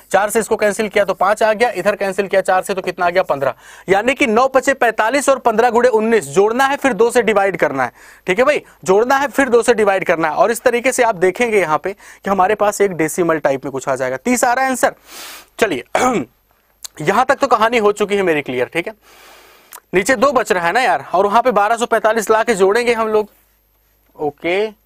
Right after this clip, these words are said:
डेसिमल आ रहा है क्या? नहीं, तो ऊपर कितना होगा जरा देखो, नौ पचे पैंतालीस, उन्नीस गुणे पन्द्रह कितना हो जाएगा?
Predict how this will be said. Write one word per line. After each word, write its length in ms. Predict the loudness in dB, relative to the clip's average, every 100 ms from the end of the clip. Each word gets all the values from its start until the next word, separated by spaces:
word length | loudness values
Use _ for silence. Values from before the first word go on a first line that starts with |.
| _ _ -2
डेसिमल 420 | -2 0 0 2
आ 100 | 0
रहा 120 | 0
है 60 | -4
क्या? 220 | -6 -8 -12 _ _ _ _ _ _ _ _ _ _ _
नहीं, 260 | -2 -2 -6 _ _ _ _ -20 _
तो 60 | -2
ऊपर 300 | -2 0 0
कितना 240 | 0 0
होगा 180 | 2 4
जरा 160 | 2 2
देखो, 200 | 2 2
नौ 160 | 2 0
पचे 220 | 0 0
पैंतालीस, 460 | 0 0 0 0 0
उन्नीस 240 | 0 0
गुणे 160 | 2 2
पन्द्रह 260 | 0 0
कितना 260 | -2 -2 -2
हो 140 | 0
जाएगा? 300 | 0 0 -4